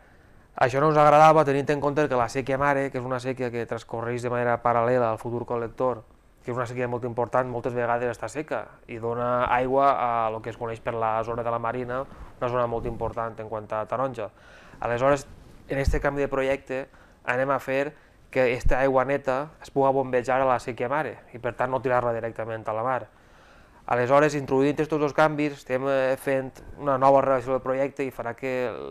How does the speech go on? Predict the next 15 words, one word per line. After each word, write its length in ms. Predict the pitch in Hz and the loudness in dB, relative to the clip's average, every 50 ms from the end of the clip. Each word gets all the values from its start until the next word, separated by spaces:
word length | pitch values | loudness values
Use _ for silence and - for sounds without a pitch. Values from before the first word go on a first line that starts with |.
| 76 123 | -8 -8
l'inici 300 | 127 123 135 131 131 143 | -8 -6 -6 -4 -4 -2
de 60 | 135 131 | -2 -2
les 140 | 131 123 131 | -2 0 0
obres 360 | 127 127 127 131 135 139 131 | 0 0 0 -2 -2 -2 -4
es 100 | 135 123 120 | -4 -4 -4
retrase. 460 | 117 107 - 117 117 - - 113 104 - - - - - - - - - - | -4 -4 -4 -4 -4 -4 -8 -12 -14 -16 -20 -20 -20 -20 -20 -20 -14 -8 -2
Creiem 260 | 135 127 139 160 170 | 0 2 2 2 4
que 120 | 175 185 170 | 4 6 8
val 100 | 170 160 | 8 8
la 120 | 151 143 | 6 6
pena 400 | 127 151 147 147 151 160 170 175 - - - - - _ | 4 0 0 0 0 -2 -2 -4 -8 -14 -20 -20 -20 _
que 120 | - 131 120 | -6 -4 -2
retrasen 380 | 123 120 - 139 139 143 147 | -2 0 2 2 2 2 0
aquestes 240 | 143 135 143 143 135 143 | -4 -4 -6 -4 0 0
obres 480 | 139 139 135 135 139 147 160 156 - | 2 2 2 0 0 -2 -4 -6 -10